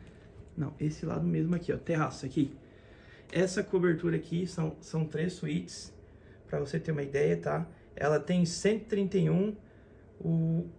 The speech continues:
o valor inicial, seiscentos e trinta mil de entrada, parcelas de doze mil e duzentos e cinquenta e dois mil reais de reforços anuais, tá? Ela é o imóvel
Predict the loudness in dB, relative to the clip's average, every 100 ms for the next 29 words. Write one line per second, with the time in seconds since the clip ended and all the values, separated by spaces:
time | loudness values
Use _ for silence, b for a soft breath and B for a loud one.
0 | -10 -2 2 4 4 6 6 6 2 2
1 | 2 2 0 0 0 0 0 0 0 -4
2 | -4 -2 -2 2 2 2 2 2 0 0
3 | 0 0 -4 -2 2 2 0 0 2 2
4 | 0 -2 -2 2 2 4 4 4 4 0
5 | -2 0 0 0 0 -2 -2 0 0 0
6 | -2 2 2 2 -4 -16 B B B 2
7 | 6 6 6 4 2 2 0 0 2 2
8 | 0 0 2 2 2 0 -2 0 0 0
9 | B B B B -2 4 6 6 8 8
10 | 8 6 8 8 8 4